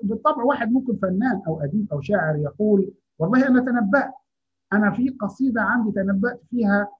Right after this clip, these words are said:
بحدوث ثورة" على سبيل المثال. هذا كلام جميل جدًا، ولكن ليس هذا هو التنبؤ الذي نقصده.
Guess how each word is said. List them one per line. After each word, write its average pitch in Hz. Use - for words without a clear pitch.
بحدوث 170
ثورة" 180
على 131
سبيل 156
المثال. 135
هذا 320
كلام 285
جميل 247
جدًا، 214
ولكن 226
ليس 233
هذا 214
هو 190
التنبؤ 202
الذي 190
نقصده. 180